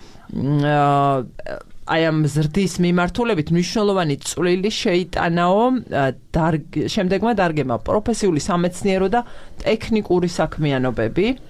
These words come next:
ინფორმაცია და კომუნიკაცია, ტრანსპორტი და დასაწყობება, ენერგეტიკა მოდის შემდეგ, სამთო მოპოვებითი მრეწველობა, კლების ტენდენცია კი დაფიქსირდა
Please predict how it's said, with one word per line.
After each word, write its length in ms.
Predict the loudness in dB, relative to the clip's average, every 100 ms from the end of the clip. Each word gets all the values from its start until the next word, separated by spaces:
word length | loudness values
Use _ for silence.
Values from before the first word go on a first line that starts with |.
| -16 -14 -16 -4
ინფორმაცია 800 | 0 0 2 0 0 -2 0 0
და 120 | 0
კომუნიკაცია, 920 | 0 0 2 0 -2 -4 -2 0 2 2 -2 -10 -20 -18 -14
ტრანსპორტი 640 | -4 0 0 0 -2 0 0
და 140 | 0
დასაწყობება, 680 | 0 -2 -4 -2 -2 0 2
ენერგეტიკა 760 | 2 2 2 0 -2 -2 -2 0
მოდის 280 | 0 -2 -2
შემდეგ, 240 | -2 -2
სამთო 440 | -2 0 0 2 0
მოპოვებითი 540 | 2 0 2 0 0
მრეწველობა, 540 | -2 0 0 0 0 -2 -4 -8 -12 -12 -8 -4
კლების 420 | 0 0 0 -2
ტენდენცია 540 | 0 0 0 0 -2
კი 120 | -2
დაფიქსირდა 640 | -2 -2 -2 -4 -4 0